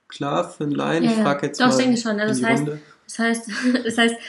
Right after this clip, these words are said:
Speaker 2: dass du, äh, man bekommt vom Arbeitgeber das Formular und dann kann man, wenn man das daneben legt, sozusagen die Nummern sozusagen eintragen.
Speaker 1: Genau, richtig.
Speaker 2: Muss man das jedes Jahr neu machen oder ändert sich das wahrscheinlich nicht so unbedingt, oder?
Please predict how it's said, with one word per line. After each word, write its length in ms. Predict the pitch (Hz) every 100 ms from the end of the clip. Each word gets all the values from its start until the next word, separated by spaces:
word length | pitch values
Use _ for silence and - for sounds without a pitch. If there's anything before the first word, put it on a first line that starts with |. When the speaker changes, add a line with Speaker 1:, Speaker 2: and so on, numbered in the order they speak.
| - -
Speaker 2:
dass 240 | 220 214 -
du, 160 | 220
äh, 340 | 208 208 202 202
man 200 | 202 202
bekommt 280 | 208 220
vom 200 | 214 202
Arbeitgeber 920 | 214 214 214 214 196 214 240 262 294 302 - _ _
das 140 | 220 202
Formular 520 | 220 202 202 220 233
und 80 | 214
dann 120 | 214
kann 120 | 220
man, 160 | 214 202
wenn 80 | 202
man 100 | 196
das 160 | 202
daneben 400 | 202 208 226 247
legt, 200 | 240 233
sozusagen 440 | - - 220 214 208
die 80 | 202
Nummern 240 | 202 202
sozusagen 400 | 196 196 190 185
eintragen. 460 | 180 - - 170 160
Speaker 1:
Genau, 300 | 170 160 117
richtig. 260 | 107 104
Speaker 2:
Muss 160 | - -
man 80 | 240
das 140 | 220
jedes 220 | 226 220
Jahr 120 | 202 196
neu 200 | 202 233
machen 240 | 247 254
oder 140 | 220
ändert 220 | 202 196 190
sich 160 | 185
das 360 | 185 185 - -
wahrscheinlich 320 | - 185 185 196
nicht 180 | 196
so 80 | 165
unbedingt, 320 | 160 165 160
oder? 240 | 170 208